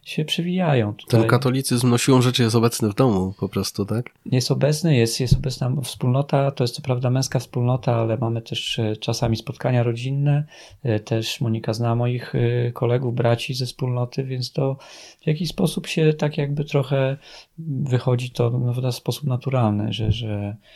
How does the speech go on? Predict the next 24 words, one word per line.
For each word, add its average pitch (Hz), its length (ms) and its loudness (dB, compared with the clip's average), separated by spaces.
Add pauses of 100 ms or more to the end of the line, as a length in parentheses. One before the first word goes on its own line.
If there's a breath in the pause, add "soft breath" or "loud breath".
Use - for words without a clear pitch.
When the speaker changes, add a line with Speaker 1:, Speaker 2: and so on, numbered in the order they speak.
(260 loud breath)
Speaker 1:
że 113 100 -6
w - 60 -12
tym 117 120 -8
jesteśmy 113 440 -4
razem. 107 300 -4 (180 soft breath)
Speaker 2:
A 107 100 -2
ty 110 100 -2
masz 107 160 2
z - 120 -4
tyłu 98 160 0
głowy 98 340 -2
jednak 90 300 -4
ciągle 90 280 -4
taką 90 280 -8
nadzieję, 90 460 -6
że 90 260 -8 (540 soft breath)
no, 104 200 4
może 104 280 -2
w - 60 -8
końcu 98 340 -2
jednak 90 380 -6
w - 80 -20
pewnym 95 280 -4
momencie 90 580 -6